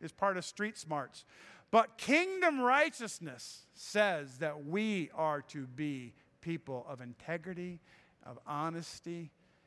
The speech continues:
and our yes, when we say yes, we mean it. Uh, I wanna just say, uh, this is the rest of James five one. All right, uh, "But above all, my brethren, do not swear, do not make oaths, either by heaven or earth or any other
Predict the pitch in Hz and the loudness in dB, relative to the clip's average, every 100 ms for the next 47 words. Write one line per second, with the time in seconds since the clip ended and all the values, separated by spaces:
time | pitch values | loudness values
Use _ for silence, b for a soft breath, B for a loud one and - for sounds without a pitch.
0 | b b - 139 131 127 135 160 165 147 | b b -8 -4 -4 -4 0 0 -2 -6
1 | 143 139 147 143 147 139 - 123 120 120 | -6 -6 -6 -4 -4 -6 -10 -10 -10 -10
2 | 104 _ _ _ _ _ _ _ - - | -16 _ _ _ _ _ _ _ -20 -20
3 | _ _ 156 160 156 151 147 - - 196 | _ _ 0 2 4 2 0 -4 0 2
4 | 247 202 170 180 196 185 185 180 180 165 | 4 2 0 -2 2 4 4 2 0 0
5 | 151 147 180 185 160 165 175 - 151 135 | 0 0 -4 -4 0 2 2 -2 -6 -4
6 | 160 160 - 165 156 147 156 147 B B | -4 -4 -2 0 0 0 -2 -4 B B
7 | - 143 143 147 - 151 143 147 170 185 | -6 -2 -2 -4 -6 -4 -2 0 2 4
8 | 180 180 180 180 170 170 175 160 170 175 | 6 6 6 4 2 2 0 -2 -2 -2
9 | 160 - 160 147 156 156 160 156 156 165 | -2 -2 2 2 0 -2 -4 -2 -4 -2
10 | 151 139 135 - 160 160 151 151 170 180 | -2 -2 -4 -8 -2 0 2 4 2 2
11 | 160 151 170 165 147 147 165 165 165 160 | 0 4 4 2 -4 -4 0 0 0 -2